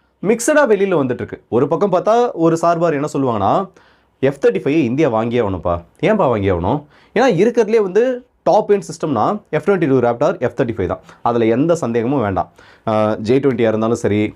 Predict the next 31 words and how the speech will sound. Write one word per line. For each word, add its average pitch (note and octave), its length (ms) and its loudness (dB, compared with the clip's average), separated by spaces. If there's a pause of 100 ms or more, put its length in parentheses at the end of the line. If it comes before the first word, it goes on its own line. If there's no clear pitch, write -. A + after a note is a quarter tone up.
இல்ல A2+ 160 2
ஜே A2+ 200 2
தேர்ட்டி A#2+ 240 0
ஃபைவ் - 60 -4
இருந்தாலும் A2 1500 0
சரி, A2 400 0
இது C#3 140 2
எல்லாம் C#3+ 180 4
இந்த C3 120 0
ரெண்டு B2 260 2
விமானங்களுக்கு C3 440 0
அடுத்தபடியா G2+ 360 0
தான் A2 120 0
வரும். A#2 300 0 (240)
ஸ்டெல்த்ன்ற A#3+ 560 0
அந்த D#3+ 240 2
ஒரு C3 120 0
கேட்டகரி A#2 320 -2
எடுத்து G2 240 -2
பார்த்தோம்னா, E2 360 -6 (200)
so A3 340 4 (260)
எஃப் A3 240 0
தேர்ட்டி C#4+ 160 0
ஃபைவ் F#3 180 0
விமானங்களை D3+ 420 -2
இந்தியா D3+ 260 0
வாங்கி G#2+ 280 0
ஆகணும், G2+ 420 0 (260)
அவங்களோட G#3+ 380 2
கருத்தை A2+ 260 -4
சொல்லுவாங்க. F2+ 360 -8